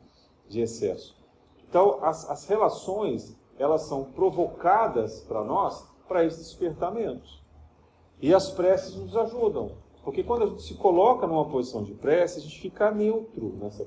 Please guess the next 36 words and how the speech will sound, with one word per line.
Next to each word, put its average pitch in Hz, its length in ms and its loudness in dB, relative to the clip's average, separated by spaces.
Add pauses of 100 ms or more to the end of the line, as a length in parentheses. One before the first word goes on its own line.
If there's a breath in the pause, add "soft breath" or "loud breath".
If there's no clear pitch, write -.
(140)
nessa 104 280 -10
condição, 101 480 -14 (200)
né? 131 220 -10 (460)
A - 20 -14
gente - 220 -2
abre 170 480 4
o 127 100 2
coração 131 600 0
e - 20 -4
diz, 113 240 -6
"Olha, 104 300 6
não 151 120 -6
sei 175 200 -8
o 160 40 -10
que - 80 -20
fazer. 175 380 -4 (960)
Me 131 120 0
ajudem. 151 580 -2 (540)
Me 120 120 -2
ajudem 180 560 0
a 143 120 4
tomar 156 500 0
a 196 40 -2
decisão, 143 500 -4
a 147 40 2
ter 233 360 -2
a 202 60 -6
intuição 160 600 -8
correta 160 540 0
daquilo 208 420 -8
que - 80 -10
eu 202 80 -2
tenho 202 140 -4
que - 80 -20
fazer 202 240 -6
agora." 175 440 0